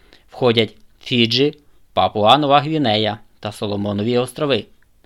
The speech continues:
Мікронезію, тобто Малі острови, складають Кірибаті частково,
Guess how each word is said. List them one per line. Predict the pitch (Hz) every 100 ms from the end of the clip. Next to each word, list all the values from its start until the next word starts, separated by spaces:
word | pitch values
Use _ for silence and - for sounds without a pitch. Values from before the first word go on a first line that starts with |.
| _ _ _ _
Мікронезію, | 117 110 160 202 190 135 101 101 98 - _ _
тобто | 110 104 123
Малі | 131 135 104
острови, | 101 - 101 98 - _ _ -
складають | - 127 120 104 98 - _ -
Кірибаті | 131 160 131 107 101 139 139 _ _
частково, | - 110 - - 107 104